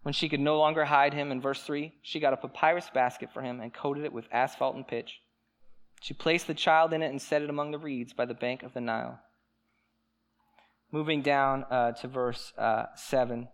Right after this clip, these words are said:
Then his sister said to Pharaoh's daughter, "Should I go call a Hebrew woman, uh, who is already nursing to nurse the boy for you? I mean, I could go do that for you. You know, it's fine." Um, "Go," she said, "take this child, nurse him for me, and I will pay your wages."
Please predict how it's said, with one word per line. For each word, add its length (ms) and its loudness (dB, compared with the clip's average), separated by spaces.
Then 100 0
his 140 0
sister 280 -4
said 200 0
to 80 -6
Pharaoh's 320 2
daughter, 320 4
"Should 180 -6
I 120 4
go 260 2
call 240 4
a 40 2
Hebrew 300 -4
woman, 320 -4
uh, 160 6
who 100 -2
is 100 0
already 240 6
nursing 380 0
to 80 0
nurse 180 2
the 60 -8
boy 160 0
for 140 -6
you? 160 -6
I 80 6
mean, 120 6
I 120 8
could 140 0
go 100 0
do 100 0
that 160 2
for 100 -8
you. 140 -4
You 140 -4
know, 100 -2
it's 80 -6
fine." 260 -2
Um, 380 2
"Go," 560 4
she 180 -8
said, 400 4
"take 160 4
this 160 -2
child, 240 6
nurse 300 2
him 80 -2
for 100 -2
me, 160 0
and 80 4
I 60 8
will 140 0
pay 260 2
your 160 -4
wages." 400 -2